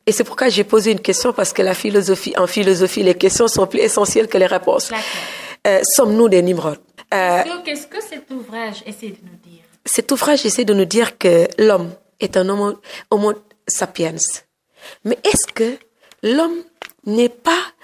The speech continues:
Speaker 1: ne devient pas démens s'il cro-, s'il essaie de se comparer à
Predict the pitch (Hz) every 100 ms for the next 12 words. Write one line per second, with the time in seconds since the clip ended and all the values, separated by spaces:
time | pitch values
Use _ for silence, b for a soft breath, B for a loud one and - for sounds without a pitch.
0 | B B - 208 240 262 226 254 247 330
1 | 302 240 277 311 - - - _ _ _
2 | _ B B - 403 - - - 247 -
3 | 392 - - 226 311 202 - 208 226 220
4 | 226 247 285 185